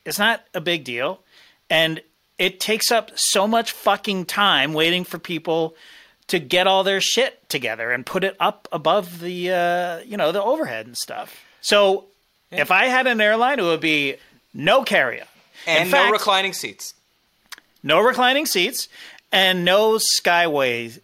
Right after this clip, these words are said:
Speaker 1: no skyways. It's like a fucking
Speaker 2: Sorry, what do you mean skyway?
Speaker 1: or whatever, that, uh, the, the, the walkway to the plane
Speaker 2: Oh, you
Speaker 1: from
Speaker 2: just,
Speaker 1: the
Speaker 2: you wanna
Speaker 1: terminal.
Speaker 2: walk on the tarmac.
Speaker 1: You wanna be on the tarmac. The, and the reason is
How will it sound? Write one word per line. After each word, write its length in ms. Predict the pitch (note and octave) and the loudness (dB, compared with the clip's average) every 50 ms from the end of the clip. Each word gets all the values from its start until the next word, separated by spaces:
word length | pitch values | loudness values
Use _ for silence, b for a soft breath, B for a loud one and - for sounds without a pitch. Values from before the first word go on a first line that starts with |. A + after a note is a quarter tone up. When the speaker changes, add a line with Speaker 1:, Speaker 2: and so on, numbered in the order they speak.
| _ _ _ - | _ _ _ -12
Speaker 1:
no 200 | E3+ D#3 E3 F3+ | -4 0 0 2
skyways. 640 | F#3 - - E3 C3+ B2 G#2 - - - - - - _ _ _ _ _ _ _ _ _ _ _ _ _ _ _ _ _ - - B B B B B B B B _ _ _ _ - | 2 2 2 2 2 2 0 -4 -12 -12 -12 -12 -12 _ _ _ _ _ _ _ _ _ _ _ _ _ _ _ _ _ -18 -18 B B B B B B B B _ _ _ _ -2
It's 200 | - E3+ F3 - | 0 0 2 4
like 180 | A3+ A3+ G#3 A3+ | 2 2 2 0
a 80 | G#3 - | -2 0
fucking 240 | - G#3 G3+ F#3 | 2 2 2 4
Speaker 2:
Sorry, 120 | E3 G3 F#3 | 4 2 2
what 80 | E3 | 2
do 60 | E3 E3+ | 0 0
you 40 | |
mean 120 | D#3+ D#3 C#3+ | 0 -2 -2
skyway? 560 | - - - - B2 B2+ A#2+ G#2 E2+ D#2 A2+ - _ - | -2 -4 -2 0 0 0 0 -2 -4 -8 -12 -16 _ -4
Speaker 1:
or 180 | F3+ E3+ F3 F3 | 0 2 2 4
whatever, 300 | F3+ F3+ E3+ D3+ C3 B2 | 4 4 4 2 2 2
that, 320 | B2+ C3+ C#3 C3 - - | 0 0 0 0 0 0
uh, 320 | D3+ C#3+ C#3 C3+ C3+ C#3 C3+ D3 C#3+ | 2 4 4 4 4 2 0 -6 -10
the, 260 | C#3+ C#3 C3+ C3 C#3 D3 | -6 -4 -4 -4 -4 -6
the, 260 | D3+ D#3 D3 C#3+ C#3+ | -4 -2 0 0 0
the 140 | C#3 - F3+ | 0 2 2
walkway 540 | G3 A#3 B3 A#3+ A#3 - D3+ B2 G#2 - - - | 4 4 4 4 2 0 -4 -4 -4 -4 -10 -6
to 120 | - F3 | -6 -2
the 100 | D#3+ D#3+ | -2 -2
plane 280 | D#3+ - E3 C#3+ A#2 - | -4 -2 -2 -2 0 2
Speaker 2:
Oh, 200 | B3+ C4 C4 A#3+ | 2 2 4 2
you 80 | G3 F#3+ | 2 2
Speaker 1:
from 160 | F3+ F#3 F#3+ | 2 2 2
Speaker 2:
just, 60 | F#3+ F3+ | 0 0
Speaker 1:
the 40 | F#3+ | 0
Speaker 2:
you 40 | F#3+ | 2
wanna 200 | F#3+ G3+ G3+ F#3+ | 4 4 4 4
Speaker 1:
terminal. 140 | E3+ D3+ E3 | 4 4 6
Speaker 2:
walk 240 | E3 F3 F#3 F3+ | 6 6 6 4
on 120 | F#3 E3+ E3 | 2 2 2
the 80 | D#3+ | 0
tarmac. 640 | D#3 - D3+ C3+ D3 D3+ C3 A2 G2 E2 - - - - - | -2 0 2 2 2 2 0 -4 -6 -8 -12 -18 -20 -18 -14
Speaker 1:
You 80 | - C#3 | -10 -2
wanna 300 | D3 F3 G#3 A3+ A#3+ A#3+ | 2 4 4 4 4 4
be 160 | A3+ A#3 A#3 | 4 4 4
on 100 | A3+ A3+ | 4 2
the 80 | A3 G#3+ | 2 0
tarmac. 640 | - G#3 F#3+ F3+ F3+ D#3+ C#3+ A#2+ A2+ A#2 - - _ _ _ _ _ - | 0 2 2 2 2 2 2 0 0 -2 -4 -8 _ _ _ _ _ -12
The, 320 | E3 C#3 C#3+ E3+ F3 - | -8 0 0 2 2 2
and 200 | E3 D#3 D#3+ D#3+ | 2 2 2 2
the 80 | D#3 D3+ | 2 2
reason 400 | D#3+ G3 B3+ C#4 B3+ C4+ B3+ C#4 | 4 2 2 2 2 0 2 2
is 520 | D#4 B3 D#3 D3 E3+ G#3+ - - - - | 2 2 2 2 0 -2 -4 -8 -10 -12